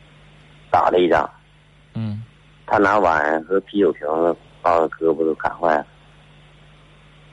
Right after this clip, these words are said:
Speaker 1: 然后因为这事儿，我上他家找他家说，找他叔，找他婶儿，找他妈，找他弟弟谈了一下，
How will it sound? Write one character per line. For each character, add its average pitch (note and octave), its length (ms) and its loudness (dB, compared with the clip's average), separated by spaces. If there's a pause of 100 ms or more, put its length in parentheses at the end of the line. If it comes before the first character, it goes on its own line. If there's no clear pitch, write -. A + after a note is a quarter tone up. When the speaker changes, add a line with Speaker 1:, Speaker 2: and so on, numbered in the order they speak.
(1800)
Speaker 1:
然 A#2 160 2
后 C3 260 4
因 C3+ 220 4
为 D3 100 4
这 C#3 140 2
事 C#3+ 100 0
儿， B2 140 4
我 G2+ 140 2
上 B2 180 -2
他 A#2+ 140 2
家 A2 300 2
找 E2 180 0
他 G2+ 140 -2
家 G2 460 2 (440)
说， F#2+ 420 2
找 E2 140 0
他 F#2+ 100 0
叔， E2 360 -10
找 E2 140 0
他 E2+ 140 -2
婶 - 160 -8
儿， - 60 -16 (240)
找 D#2+ 100 -6
他 F2 100 -4
妈， E2+ 320 2 (960)
找 F2+ 140 4
他 F#2 120 2
弟 A2+ 200 0
弟 F2 120 2
谈 - 240 -4
了 F2+ 120 4
一 D2 100 0
下， D2+ 140 -10